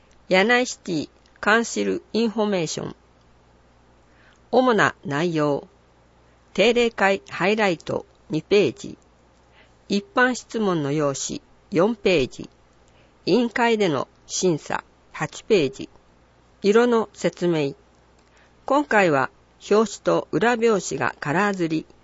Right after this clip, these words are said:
あとは青色との二色刷りです。表紙はストーンマーケット緑が丘公園です。手前にブランコが二基、向こうに図書館が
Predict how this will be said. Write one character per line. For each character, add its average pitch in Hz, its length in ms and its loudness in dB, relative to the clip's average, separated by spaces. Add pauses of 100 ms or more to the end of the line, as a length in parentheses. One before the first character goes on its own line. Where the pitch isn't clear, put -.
(420)
あ 208 140 4
と 180 120 2
は 123 200 2 (1040)
青 208 280 4
色 240 200 0
と 196 120 -2
の 147 240 -4
二 156 120 -4
色 214 260 -2
刷 185 140 -4
り 156 100 -2
で 135 140 -4
す。 - 180 -20 (460)
表 226 200 0
紙 214 180 0
は 196 200 0 (1500)
ス - 160 -16
ト 254 120 2
ー 269 100 4
ン 262 100 0
マ 247 160 4
ー 202 40 0
ケ 151 180 -2
ッ - 60 -6 (120)
ト - 220 -4
緑 240 400 2
が 226 160 0
丘 214 220 -4
公 196 280 0
園 127 200 -2
で 113 100 -6
す。 - 260 -18 (1080)
手 190 100 0
前 233 300 2
に 196 240 0 (260)
ブ 160 140 -2
ラ 240 160 2
ン 240 80 -6
コ 220 160 -2
が 202 80 0
二 196 160 0
基、 - 240 -12 (800)
向 196 120 -4
こ 208 180 2
う 202 40 2
に 180 240 0
図 170 100 -2
書 247 180 -2
館 226 300 -4
が 226 200 -4